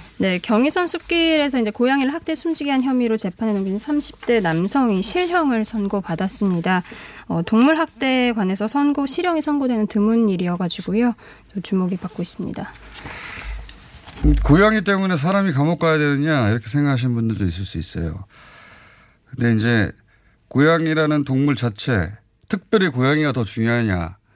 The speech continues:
Speaker 2: 어, 이렇게 이 뉴스를 주목하면 안 되고, 이 고양이하고 원래 주인이 있는 고양이, 예, 반려묘였던 거죠.
Speaker 1: 네.
Speaker 2: 주인이 있던 고양이인데 그 고양이를 잔인하게,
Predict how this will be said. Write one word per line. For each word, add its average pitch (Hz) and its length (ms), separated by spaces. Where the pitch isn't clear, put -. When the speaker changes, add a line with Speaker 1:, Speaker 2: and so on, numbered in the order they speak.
Speaker 2:
어, 101 400
이렇게 127 960
이 127 100
뉴스를 117 380
주목하면 113 380
안 90 80
되고, 87 400
이 156 220
고양이하고 147 1120
원래 156 160
주인이 160 280
있는 156 180
고양이, 90 460
예, 98 380
반려묘였던 101 1400
거죠. 101 280
Speaker 1:
네. 98 200
Speaker 2:
주인이 156 500
있던 127 260
고양이인데 110 1080
그 143 380
고양이를 135 840
잔인하게, 117 840